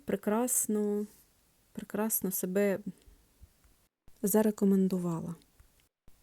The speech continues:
І, до речі, у мене є маленька порада. Якщо будете збирати насінини, обов'язково вдягайте рукавички, бо її насіння дуже колке і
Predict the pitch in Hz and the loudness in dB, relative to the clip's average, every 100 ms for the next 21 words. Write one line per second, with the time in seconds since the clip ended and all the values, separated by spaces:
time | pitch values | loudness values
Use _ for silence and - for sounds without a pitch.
0 | - 214 208 214 233 - 208 214 208 196 | 4 6 6 4 4 4 6 8 8 6
1 | 202 202 196 190 185 190 202 220 277 233 | 4 4 4 2 0 -4 -2 0 2 2
2 | 202 - 208 190 208 190 190 - 196 196 | 2 2 0 2 2 0 -2 -2 0 0
3 | 190 185 185 - 208 226 285 254 247 - | -2 -4 -2 0 0 4 4 4 0 -12
4 | - - 196 196 190 190 - 269 220 190 | -20 -10 -2 2 2 2 4 6 6 4
5 | 190 196 214 214 202 196 190 - _ 208 | 0 2 0 0 0 0 0 -6 _ -4
6 | 190 190 185 185 - - 180 180 180 190 | -2 0 0 0 0 -4 -6 -6 -4 -2
7 | 185 185 185 - 190 196 196 190 185 185 | -2 -2 -6 -6 -2 0 2 2 2 4
8 | - - 190 180 180 190 180 180 190 185 | 4 6 2 2 0 -2 -4 -4 -4 -6
9 | - 254 285 330 202 220 247 | -2 0 0 -4 -4 -2 -2